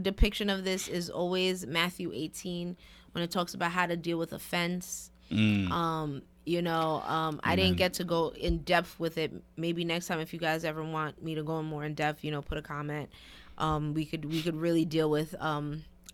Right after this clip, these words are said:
Speaker 1: the spirit of offense, where it comes from, why people
Speaker 2: Right.
Speaker 1: get offended in Christianity. We could definitely do
Speaker 2: Right.
Speaker 1: that.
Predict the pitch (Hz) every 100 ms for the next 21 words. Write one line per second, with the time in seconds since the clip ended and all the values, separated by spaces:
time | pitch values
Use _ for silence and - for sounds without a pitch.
0 | - 160 - - 175 165 156 156 - 156
1 | 151 - 151 156 - 151 156 - 151 151
2 | 143 151 - 170 175 147 143 139 135 135
3 | 143 143 151 131 135 139 127 117 - 160
4 | 87 135 123 104